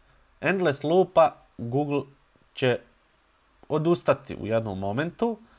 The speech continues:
e, i vrlo vjerovatno neće u search konzoli izbacit nikakav warning, a vi sami morate doći do toga. I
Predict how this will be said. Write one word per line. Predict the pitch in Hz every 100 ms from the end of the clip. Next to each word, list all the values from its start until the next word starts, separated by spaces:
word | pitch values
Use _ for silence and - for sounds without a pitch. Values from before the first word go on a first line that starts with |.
| _ _ _ _
e, | - 123 135 135 131 - _ _
i | -
vrlo | 156 190 190
vjerovatno | 156 165 180 156
neće | 165 170 131 131
u | 127
search | - 139
konzoli | - 123 120 135
izbacit | 117 104 120 131 - - _ _
nikakav | 117 123 127 143 139 127 - 104
warning, | 98 101 95 92 69 - _ _ _
a | -
vi | 110 156 143
sami | - 135 147 156
morate | 127 117 104 92 -
doći | - - - - -
do | 92
toga. | - 80 - - _ _ _ _ _ _ _ _ -
I | 175 214